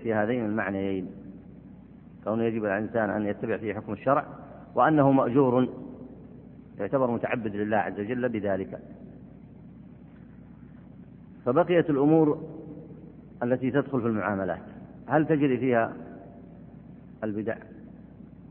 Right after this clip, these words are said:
هل يقع فيها الابتداع؟ لهذا نصب المصنف هذا الفصل، فيريد أن يتكلم على هذا. وقد سبق في أول الكتاب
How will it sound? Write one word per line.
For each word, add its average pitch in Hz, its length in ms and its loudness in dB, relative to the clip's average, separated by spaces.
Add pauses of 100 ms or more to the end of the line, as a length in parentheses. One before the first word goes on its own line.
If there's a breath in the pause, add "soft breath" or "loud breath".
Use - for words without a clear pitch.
(1160)
هل 117 120 -2
يقع 110 240 0
فيها 113 140 0
الابتداع؟ 110 520 -2 (1040)
لهذا 120 560 4
نصب 120 320 0
المصنف 113 640 0
هذا 104 140 0
الفصل، - 340 -4 (800)
فيريد 120 280 -2
أن 117 80 0
يتكلم 113 460 -2
على 95 140 0
هذا. 87 260 -6 (1200)
وقد 127 320 2
سبق 160 280 4
في 120 160 0
أول 127 300 2
الكتاب 98 460 -2